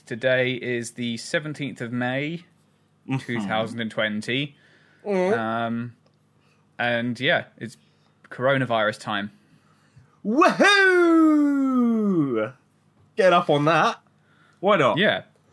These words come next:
Speaker 2: To be fair, we, I'd discussed this when it first started, and you were like, "Nah, fucking boring."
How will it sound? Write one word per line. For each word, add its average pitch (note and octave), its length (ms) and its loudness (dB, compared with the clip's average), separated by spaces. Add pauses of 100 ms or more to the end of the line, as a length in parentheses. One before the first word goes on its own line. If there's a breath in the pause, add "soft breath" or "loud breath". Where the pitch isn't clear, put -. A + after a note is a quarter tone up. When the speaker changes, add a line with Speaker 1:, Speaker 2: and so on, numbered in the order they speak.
(480 loud breath)
Speaker 2:
To C4+ 80 2
be E4 180 4
fair, D#3 480 4
we, G#3+ 160 4 (100)
I'd A3+ 200 4 (120)
discussed D3+ 440 -2
this D#3 180 0
when C#3+ 160 0
it B2+ 100 -6
first C#3 320 0
started, A#2+ 520 2
and A#2+ 180 -4
you D#3 100 4
were C3 60 4
like, A#2+ 300 0
"Nah, A#2+ 680 4
fucking B2 400 -2
boring." A2+ 540 2